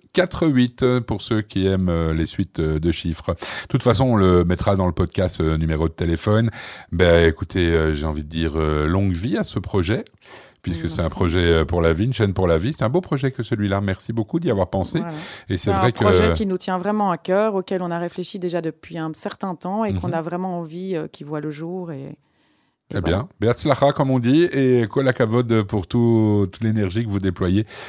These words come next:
Speaker 1: euh, jour après jour pour, euh, que le Magen David Adom, euh, en Belgique, en tout cas, soit, euh,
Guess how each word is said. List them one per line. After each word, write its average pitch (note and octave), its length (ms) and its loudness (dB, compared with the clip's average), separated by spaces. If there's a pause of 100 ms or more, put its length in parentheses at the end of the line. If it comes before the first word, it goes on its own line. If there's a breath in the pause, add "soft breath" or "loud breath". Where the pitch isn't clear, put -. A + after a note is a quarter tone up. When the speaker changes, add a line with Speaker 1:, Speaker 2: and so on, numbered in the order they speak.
(180 loud breath)
Speaker 1:
euh, F2 220 0
jour G2 220 0
après F2 260 -2
jour G#2+ 220 0
pour, F2+ 320 2
euh, E2 240 2
que F2+ 120 -4
le E2+ 40 0
Magen E2+ 300 0
David F2+ 340 0
Adom, G2 380 2
euh, E2+ 200 2
en A2 120 0
Belgique, G2+ 460 -2
en F2 80 -4
tout E2+ 160 -6
cas, A2 220 -2 (260 loud breath)
soit, F#2+ 240 0
euh, E2 480 4